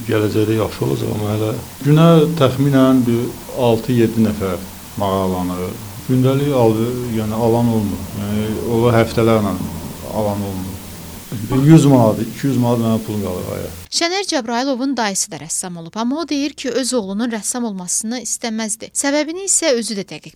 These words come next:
Speaker 2: bilmir. Sadəcə deyir ki, rəssamlıq olduqca çətin sənətdir. Şənər Cəbrayilovdan satılan iyirmiyə yaxın irili xırdalı rəsmlər haqqında məlumat alırıq.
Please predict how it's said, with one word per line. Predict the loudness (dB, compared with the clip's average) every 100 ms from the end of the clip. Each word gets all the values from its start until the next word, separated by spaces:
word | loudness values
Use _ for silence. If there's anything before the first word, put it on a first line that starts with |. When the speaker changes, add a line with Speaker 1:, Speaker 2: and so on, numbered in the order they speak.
| -12
Speaker 2:
bilmir. | -12 -16 -14
Sadəcə | -4 -2 -2 -8 -4
deyir | -4 -4
ki, | -8 -10 -8
rəssamlıq | -2 -2 -2 -2 -4 -6
olduqca | -8 -8 -12 -8
çətin | -8 -10 -10
sənətdir. | -8 -8 -14 -14 -12 -6
Şənər | -4 -2 -4 -2
Cəbrayilovdan | -2 0 0 -2 -2 -2 -2 -2
satılan | -6 -8 -8 -4 -2
iyirmiyə | -2 -4 -4 -4 -6
yaxın | -6 -8 -6
irili | -6 -6 -6
xırdalı | -6 -10 -8 -6 -4 -6 -6
rəsmlər | -4 -4 -2 -4 -6
haqqında | -8 -4 -4
məlumat | -4 -6 -6
alırıq. | -10 -10 -14